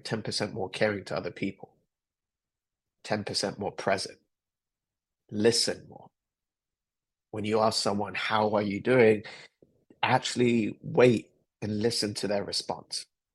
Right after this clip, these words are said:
Listen to what they're saying. Hear what they're saying.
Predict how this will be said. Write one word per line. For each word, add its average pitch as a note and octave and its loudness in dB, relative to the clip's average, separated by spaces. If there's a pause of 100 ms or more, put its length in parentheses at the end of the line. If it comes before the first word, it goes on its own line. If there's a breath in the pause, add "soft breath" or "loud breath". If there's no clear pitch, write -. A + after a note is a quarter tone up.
(1300)
Listen A2 2
to - -6
what G#2 0
they're G2+ 0
saying. - -2 (1900)
Hear C#3 2
what A2+ -2
they're - -10
saying. - -12